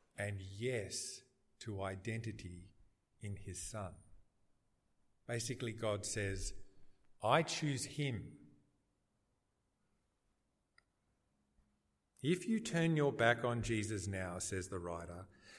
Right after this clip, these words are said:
then you are practically siding with the authorities that sought to destroy the ministry of Jesus all over again. So beware that your spiritual immaturity does not lead you to hold the Lord Jesus and his ministry in contempt.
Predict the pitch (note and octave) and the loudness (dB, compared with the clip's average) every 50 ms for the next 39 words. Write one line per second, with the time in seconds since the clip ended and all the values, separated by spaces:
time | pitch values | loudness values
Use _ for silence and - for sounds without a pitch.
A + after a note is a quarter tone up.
0 | - - - C#3+ D3 D3+ D#3 D#3 D#3 D3+ C#3+ D3 - - - F#3 G3 G3 - - | -18 2 6 8 10 10 10 12 12 10 10 8 4 6 8 8 8 8 6 4
1 | - - G3+ G3 F#3+ D#3+ - - - D3 C3+ C#3+ D#3 D#3 E3 E3+ E3+ E3 D#3 E3+ | 4 8 8 10 10 10 8 6 6 8 8 10 10 10 10 8 8 8 8 10
2 | E3 D#3+ D#3 D#3+ D#3+ C#3 C3 C3 C#3 C#3 C#3 C3 C3+ - B2+ C3 - - - D3+ | 10 10 8 10 10 10 12 12 12 10 10 8 8 6 6 6 6 6 8 8
3 | D3+ F3 F3 - E3 D3 D3+ C#3 - - - - D3 E3 F3 F3+ E3 C3 C3+ B2 | 8 8 6 4 4 6 6 6 6 6 4 8 10 10 12 12 10 10 8 8
4 | C3 C3+ C3+ C3+ C3 - - C3+ B2 A#2+ A#2 A#2 A#2+ C3 C3 C3 B2+ B2 C3 B2+ | 8 6 6 6 6 4 4 4 4 4 4 4 4 4 4 4 4 4 4 4
5 | A#2+ A#2+ C3+ C#3+ C#3+ D#3+ E3+ E3 D3 C#3+ C#3+ B2+ C#3 C3+ C3 B2 A2 G2+ F#2+ F#2 | 4 4 6 8 10 10 12 12 12 10 10 8 8 6 6 6 4 2 2 0
6 | - - - - - - - - - - - - - - - - - - - - | -4 -8 -12 -14 -14 -16 -18 -18 -20 -20 -20 -20 -20 -12 -10 -8 -8 -8 -12 -20
7 | - - - - - - - - - - - - - - - - - _ _ _ | -20 -20 -20 -20 -20 -20 -20 -20 -20 -20 -20 -20 -20 -20 -20 -20 -20 _ _ _
8 | - _ _ - - - - - - - - - - - - - - - - A#2 | -20 _ _ -20 -20 -20 -20 -20 -20 -20 -20 -20 -20 -20 -20 -8 -4 0 4 4
9 | A#2+ A#2+ B2+ C#3 C3+ B2+ C3 D3 D#3 D3+ B2 G2 F2+ F2 D#2 - - - - - | 4 6 6 4 4 6 8 8 8 8 8 6 4 2 -2 -6 -8 -8 -2 0
10 | G#2 G2+ - A#2+ A2+ G#2 - - - - F3 G#3 A3 G#3+ - G#3 F#3+ F#3 F3+ F3 | 0 2 4 4 6 6 6 6 10 10 10 10 10 8 8 8 8 10 8 8
11 | E3+ F3 - - C#3 B2 B2 A#2+ A#2+ A#2 A#2+ B2 A#2 G#2+ A#2 A#2+ C3+ D#3+ E3+ - | 6 4 4 6 8 8 10 8 6 6 6 6 6 6 6 8 8 8 8 8
12 | D#3 D3 D3 D3 C#3 B2+ C3+ C3+ C3+ - C3+ A2+ - - C3+ C3 C3+ B2+ B2 B2+ | 6 8 8 8 8 8 6 4 6 6 4 4 8 8 10 10 10 8 6 4
13 | A2+ A#2 C3 D3 E3 D#3+ A#2 - B2+ C3 B2+ A2 A#2 B2+ G2+ A2 A2 G#2 G2 - | 6 8 10 10 10 10 8 6 4 4 4 4 2 2 2 2 0 0 4 6
14 | D#3+ F3+ D#3+ C#3 C#3+ C3 B2+ B2+ - - C3+ C3+ C#3 C#3 C3+ - - C3+ B2 - | 8 8 8 6 4 4 4 4 4 4 4 4 4 4 2 2 0 -2 0 0
15 | - - E3+ E3+ C#3 G2+ - | 2 4 6 6 6 4 2